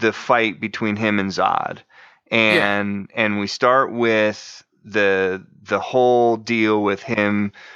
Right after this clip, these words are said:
Speaker 1: running into the building and trying, or running towards the building and trying to save people and,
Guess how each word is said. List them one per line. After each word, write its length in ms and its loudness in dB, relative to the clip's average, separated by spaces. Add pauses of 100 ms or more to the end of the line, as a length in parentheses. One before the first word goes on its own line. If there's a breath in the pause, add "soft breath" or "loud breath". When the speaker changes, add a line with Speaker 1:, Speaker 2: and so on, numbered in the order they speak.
(160 loud breath)
Speaker 1:
running 360 2
into 180 2
the 120 2
building 520 2
and 100 -2
trying, 340 0
or 160 0
running 340 0
towards 280 -2
the 80 -2
building 480 0
and 100 -4
trying 260 0
to 60 -4
save 420 -4
people 720 -2
and, 220 -6